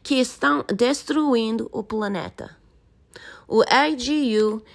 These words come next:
é uma organização americana que existe para estudar o avanço de ciência da Terra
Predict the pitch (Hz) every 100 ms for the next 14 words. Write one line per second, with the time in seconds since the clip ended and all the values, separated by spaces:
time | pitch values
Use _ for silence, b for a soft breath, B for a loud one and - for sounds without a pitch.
0 | b - 196 - 208 202 - 196 185 190
1 | 185 180 175 - 247 269 - - 247 269
2 | 311 339 240 214 220 220 - 208 185 175
3 | 196 233 254 - - B B - 214 190
4 | 196 - 277 302 240 226 226 190 185 190
5 | 214 247 254 196 _ - 208 196 - 180
6 | 175 175 196 - 240 269 _ - 254 220
7 | 202 202 208